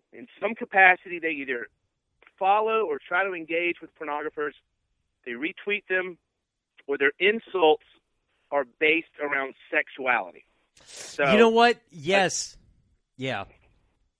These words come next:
Speaker 1: trust me, I had every, for the first couple weeks we came back from Africa,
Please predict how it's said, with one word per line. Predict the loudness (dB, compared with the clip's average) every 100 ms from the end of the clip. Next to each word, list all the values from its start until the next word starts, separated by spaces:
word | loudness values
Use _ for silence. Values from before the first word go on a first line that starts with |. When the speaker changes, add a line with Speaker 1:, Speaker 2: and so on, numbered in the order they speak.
| _
Speaker 1:
trust | -2 -2 2
me, | 2 6
I | 6
had | 6 4
every, | 6 4 2 -2 -2 -8 _ _ _ -2
for | 0
the | 0
first | 2 0 0
couple | -4 -2 0
weeks | -2 -2
we | -8
came | -4 -2
back | 0 -2
from | -2
Africa, | -4 -4 -4